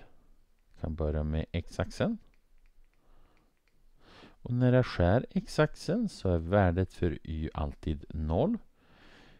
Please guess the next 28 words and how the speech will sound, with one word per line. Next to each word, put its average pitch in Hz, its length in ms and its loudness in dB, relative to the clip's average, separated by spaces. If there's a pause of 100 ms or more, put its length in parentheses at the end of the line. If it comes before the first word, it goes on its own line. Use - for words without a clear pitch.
(180)
Eh, 78 300 -2
så 98 140 -2
skärning 98 480 2
med 95 200 0
x-axel, 95 840 -2
där 80 180 0
är 76 240 0
y 151 380 -4
lika 104 460 -4
med 104 140 0
noll. 117 380 0
Så - 160 -4
jag 135 100 0
sätter - 420 0
den 120 260 0
här 98 400 0 (520)
lika 113 320 -2
med 110 120 2
noll. 110 340 0
Så - 240 -8
sex, - 560 -6 (140)
parentes 120 800 -2
x - 420 -6
minus 78 560 -4
två, 107 520 -2 (1160)
x - 500 -4
minus 78 600 -4
nio 80 720 -2